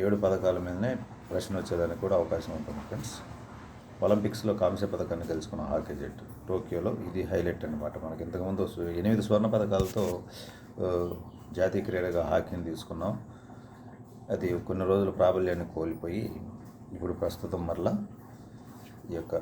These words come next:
కాంస్యంతో కొంత ఊపిరి పీల్చుకున్నదని చెప్పొచ్చు ఫ్రెండ్స్. ఓకే,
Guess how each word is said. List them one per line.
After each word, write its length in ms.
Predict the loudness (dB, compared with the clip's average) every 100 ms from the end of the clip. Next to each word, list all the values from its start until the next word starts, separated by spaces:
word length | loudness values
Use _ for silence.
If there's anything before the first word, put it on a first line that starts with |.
| 0
కాంస్యంతో 560 | 2 2 0 -4 0 0 0 -2 -8 -14 -16 -16 -16 -16 -16 -14 -10
కొంత 160 | -6 -4 -2
ఊపిరి 220 | -2 -2 -4
పీల్చుకున్నదని 600 | -8 -8 -10 -8 -6 -8 -10
చెప్పొచ్చు 360 | -12 -14 -16 -14
ఫ్రెండ్స్. 300 | -12 -12 -14 -16 -18 -18 -14 -14 -12 -14 -16 -18 -18 -18 -18 -18 -18 -18 -18 -18 -18 -18 -18 -18 -18 -18 -18 -16 -12 -12 -12 -16 -10 -8 -8 -10 -14 -10 -6
ఓకే, 180 | -2 -2